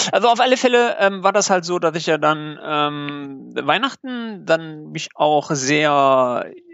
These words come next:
sag ich mal, meine Lebensweise sehr geändert habe. Ich hab wieder mit dem Sport ein bisschen angefangen, ähm, hab dann auch meine Ernährung, äh, geändert, äh, auf Weight Watchers umgestellt, weil ich da sehr positive Erfahrungen schon in der Vergangenheit gemacht habe mit.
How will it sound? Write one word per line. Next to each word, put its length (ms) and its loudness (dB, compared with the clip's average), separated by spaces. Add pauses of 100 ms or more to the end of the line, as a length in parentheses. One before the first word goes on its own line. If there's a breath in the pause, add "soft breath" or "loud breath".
sag 220 -2
ich 120 -4
mal, 100 0
meine 180 -2
Lebensweise 560 0
sehr 180 0
geändert 400 -4
habe. 400 2
Ich 80 -6
hab 100 -4
wieder 120 -6
mit 80 -6
dem 60 -10
Sport 420 -4
ein 80 -8
bisschen 260 2
angefangen, 760 -2
ähm, 280 0
hab 160 -4
dann 140 0
auch 120 -4
meine 180 0
Ernährung, 760 -4
äh, 260 -4
geändert, 640 -2
äh, 160 -2
auf 240 -6
Weight 160 -6
Watchers 300 -2
umgestellt, 440 -2
weil 120 2
ich 80 -6
da 100 4
sehr 140 2
positive 540 -4
Erfahrungen 420 -2
schon 120 -6
in 60 -6
der 80 -8
Vergangenheit 640 -4
gemacht 380 -4
habe 240 0
mit. 240 -6